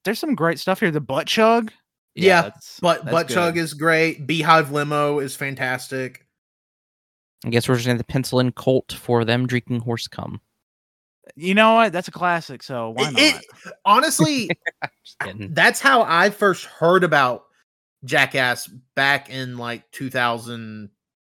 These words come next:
Speaker 2: six, I guess it would have been. Um, 'cause obviously I was way too young when Jackass re-, 'cause Jackass originally came out in, like, ninety-nine, so I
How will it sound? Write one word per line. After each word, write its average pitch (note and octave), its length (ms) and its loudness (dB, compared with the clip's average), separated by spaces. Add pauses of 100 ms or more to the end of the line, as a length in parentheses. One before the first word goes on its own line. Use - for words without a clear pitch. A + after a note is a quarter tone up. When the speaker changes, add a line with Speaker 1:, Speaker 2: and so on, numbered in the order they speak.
(320)
Speaker 2:
six, A2+ 460 -8
I G#2 100 -8
guess G#2+ 220 -8
it A2 60 -10
would G2+ 140 -12
have F#2 80 -16
been. F#2+ 180 -14 (460)
Um, A2 640 -8 (960)
'cause - 120 -8
obviously C3 320 -2
I A2 80 -4
was A#2 120 -8
way A#2+ 120 -4
too A#2 120 -10
young A2 200 -6
when G#2+ 160 -10
Jackass G#2 380 -6
re-, G#2 220 -14
'cause G#2+ 140 -14
Jackass A#2+ 380 -4
originally G2+ 240 -14
came G#2 120 -12
out G2 60 -10
in, E2+ 40 -16
like, F2+ 220 -18
ninety-nine, F#2+ 800 -14
so F2+ 320 -16 (180)
I D2 80 -18